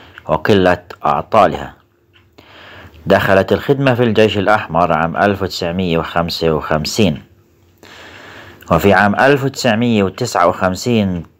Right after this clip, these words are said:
تم تطوير ال إي كي سبعة وأربعين إلى إي كي إم بوزن أخف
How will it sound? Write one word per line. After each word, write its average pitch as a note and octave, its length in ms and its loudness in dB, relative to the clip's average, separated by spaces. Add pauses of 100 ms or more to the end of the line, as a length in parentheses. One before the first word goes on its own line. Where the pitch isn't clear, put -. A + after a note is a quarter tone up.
(120)
تم F#2 280 2
تطوير G#2 580 2
ال F#2 180 -2
إي G2 220 0
كي G#2 360 -2
سبعة F2+ 400 2
وأربعين F#2 580 2
إلى F2 360 0
إي G2+ 260 2
كي A2 440 0
إم F2 220 -4 (920)
بوزن F#2+ 460 2
أخف B2 640 -2